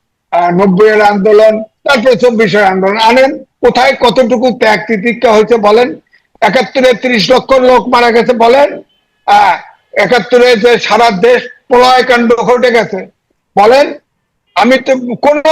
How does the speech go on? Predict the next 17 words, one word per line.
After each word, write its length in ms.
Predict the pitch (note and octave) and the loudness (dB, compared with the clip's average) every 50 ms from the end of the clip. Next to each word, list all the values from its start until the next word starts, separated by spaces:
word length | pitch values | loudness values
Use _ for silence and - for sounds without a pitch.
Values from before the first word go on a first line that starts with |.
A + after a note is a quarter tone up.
| D#4+ D4+ | 0 2
মুক্তিযোদ্ধা 680 | D4 D4 B3 - C#4+ C4+ A3 A#3+ A#3 F#3+ E3 D#3+ C3 C3 - - _ _ _ _ _ _ _ _ _ _ - A3+ B3+ C4+ C#4 | 0 -2 -2 -2 -4 0 0 0 0 0 0 0 0 0 -4 -8 _ _ _ _ _ _ _ _ _ _ 0 0 2 2 0
এক 100 | C4+ C4+ - - F#3 F3+ G#3 | -2 -4 -6 -6 -4 0 0
মিনিটের 440 | A#3 C4 C#4+ C#4 G#3+ C#4 C4+ B3+ A3 | 2 2 2 0 0 0 0 0 2
জন্য 220 | G3 B3+ A#3 A#3 A#3+ G#3+ F#3 | 0 0 0 0 -2 -2 -2
ভাবে 260 | - F#3 G3+ G#3+ A3 G#3+ G#3 G#3 | -2 -2 0 0 0 0 0 0
নাই 120 | G#3+ A3 G#3+ - | -2 -2 -2 0
সে 80 | G#3 F#3+ E3 | -2 -2 0
জীবিত 260 | F3+ F3 E3 D#3+ C#3+ D3+ - - | -2 -4 -4 -6 -8 -10 -12 -10
থাকবে, 300 | - B2 A#2 B2+ B2 A#2 - - _ _ _ _ _ _ _ _ _ _ _ | -14 -14 -14 -14 -16 -16 -16 -16 _ _ _ _ _ _ _ _ _ _ _
হ্যাঁ, 240 | D#3+ E3 D3+ B2 A2 - _ _ _ _ _ _ _ _ | -6 -6 -6 -6 -8 -14 _ _ _ _ _ _ _ _
এক 100 | - - _ _ F3 - _ _ _ | -12 -12 _ _ -20 -20 _ _ _
সেকেন্ডের 440 | B3 B3+ C4 D4 C#4+ C4+ C4 B3 G3 G#3 | -2 0 0 -2 0 0 0 0 0 -2
জন্য 140 | G3+ G3 F#3 F3 D3+ | -2 -2 -2 -4 -4
ভাবে 180 | D#3 C#3+ D3 C#3+ C3 A#2+ | -4 -6 -6 -6 -8 -10
নাই। 120 | A2 G#2+ - _ _ _ _ _ _ _ _ _ | -14 -16 -18 _ _ _ _ _ _ _ _ _
যারা 320 | E3+ E3+ D3 G3 A3 A3+ A#3 A#3+ A#3 | -4 0 2 2 2 4 4 4 2
আছে 180 | A3+ - A#3 | 2 2 2